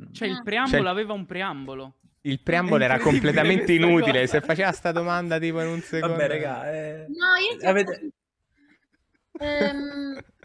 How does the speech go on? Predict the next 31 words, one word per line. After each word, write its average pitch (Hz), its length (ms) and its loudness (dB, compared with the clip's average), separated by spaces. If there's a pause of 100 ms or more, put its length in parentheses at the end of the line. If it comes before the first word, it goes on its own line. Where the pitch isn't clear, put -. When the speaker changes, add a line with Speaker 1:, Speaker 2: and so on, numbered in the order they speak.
(380)
Speaker 2:
allora, 202 600 -12
il 208 140 -20
cantautorato 233 960 -18
italiano. 202 400 -8
Speaker 4:
Avrei, 147 340 2
avrei 151 340 4
potuto 160 360 -2
aggiungere 139 520 -2
altro, 160 360 -4
ma 120 280 -6
non 127 180 -4
lo 120 100 0
farò. 107 220 -6
Speaker 2:
No, - 540 -4
Speaker 3:
Così? 311 160 4
Speaker 2:
tu 415 80 -6 (360)
puoi 359 240 0
se 254 180 -12
vuoi. 208 400 -6
Speaker 3:
No, 135 260 4
no, 131 100 2
per 131 180 -2
carità, 147 340 0
Speaker 4:
No, 165 60 2
Speaker 3:
lì. 175 100 2
Speaker 4:
no, 156 200 4
se 151 140 -4
no 156 160 -2
me 147 140 0
blastano, 120 640 -4
quindi 110 720 -10